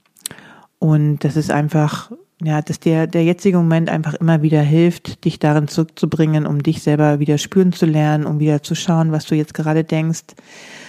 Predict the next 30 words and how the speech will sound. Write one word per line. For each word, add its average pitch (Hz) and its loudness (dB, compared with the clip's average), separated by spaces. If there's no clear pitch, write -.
um 165 2
wieder 160 4
zu - -4
schauen, 160 2
dass 156 -4
du 151 2
dich 156 -4
in - -4
Angelegenheiten 151 0
anderer 151 0
Menschen 160 -2
befindest, 151 -2
um 156 -2
wieder 151 -2
zu - -6
schauen, 151 0
ja, 143 -4
wie 170 -8
du 160 2
einfach 147 -2
wieder 143 0
negativ 156 -2
gefüllt 160 0
bist - -4
mit - -4
Gedanken 156 0
über 147 -2
anderen 151 -2
Menschen, 147 -4
Gefühlen 156 0